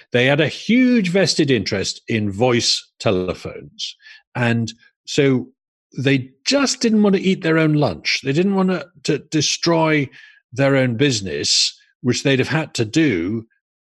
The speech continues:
if they got good at data too. They weren't helped by the European Union having passed a standard which was good for voice and bad for data.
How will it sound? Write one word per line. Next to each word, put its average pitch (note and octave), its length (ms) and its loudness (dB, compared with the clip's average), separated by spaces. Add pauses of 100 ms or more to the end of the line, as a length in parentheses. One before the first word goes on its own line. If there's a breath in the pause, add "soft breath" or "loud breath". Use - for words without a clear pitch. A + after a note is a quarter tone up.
if C#3+ 220 -4
they C3 160 -2
got B2 240 -4
good B2+ 160 -4
at G#2+ 140 -6
data A2 500 -6 (140)
too. D2+ 320 -6 (280 soft breath)
They A#2 80 -6
weren't G#2+ 220 -2
helped D#3 340 -2
by A#2 120 -6
the A2 80 -6
European G#2 420 -4
Union D#3 300 0
having A#2 240 -4
passed A2+ 320 -6
a - 20 -12
standard D3 640 -4
which A#2 300 -10
was G#2 380 -12 (460)
good G#2+ 180 -4
for A2 120 -6
voice G#2 360 -6
and G2 80 -10
bad G2+ 240 -6
for - 60 -12
data. C3+ 420 -4